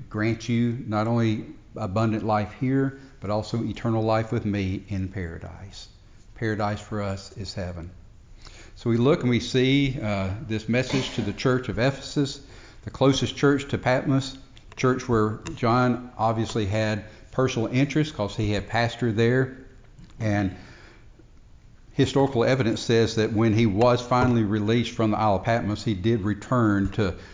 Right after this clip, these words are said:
to Ephesus and used it again as kind of a headquarters for his, uh, latter years ministry. Let's go to the Lord in prayer as we close.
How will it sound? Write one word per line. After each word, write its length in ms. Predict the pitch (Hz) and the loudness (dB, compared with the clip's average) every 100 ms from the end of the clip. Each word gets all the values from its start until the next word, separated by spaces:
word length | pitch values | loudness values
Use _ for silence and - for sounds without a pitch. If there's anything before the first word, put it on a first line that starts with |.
| - | -10
to 100 | - | -6
Ephesus 600 | 107 110 110 - 113 110 | -2 -2 -2 -2 0 0
and 180 | 104 98 | 0 2
used 300 | 101 107 104 | 2 0 0
it 80 | 101 | -2
again 420 | 92 104 110 107 | 0 2 4 4
as 180 | 98 95 | 2 -2
kind 220 | - 101 | -2 -2
of 60 | 98 | 0
a 20 | |
headquarters 540 | 110 107 120 107 110 | -2 -2 -2 -2 -2
for 180 | 104 107 | -4 -4
his, 260 | 98 104 - - - - - - | -2 -2 -4 -16 -20 -20 -20 -6
uh, 300 | 107 98 95 95 - - - | -2 -2 -2 -6 -12 -18 -8
latter 280 | 104 107 110 | -2 0 0
years 360 | 98 104 104 110 | 0 -2 -2 -2
ministry. 560 | 101 95 - 92 90 - - - - - - - - - - - - - - - | -2 -4 -6 -6 -6 -10 -18 -20 -20 -20 -20 -20 -20 -20 -20 -20 -20 -20 -14 -2
Let's 180 | 190 - | -2 2
go 140 | 170 | 2
to 140 | 143 | 2
the 60 | 113 | 0
Lord 200 | 123 117 | 2 2
in 80 | 98 | 2
prayer 220 | 117 104 | 2 2
as 100 | 95 | 0
we 60 | 104 | -4
close. 580 | - 98 87 85 - | -2 0 -2 -6 -12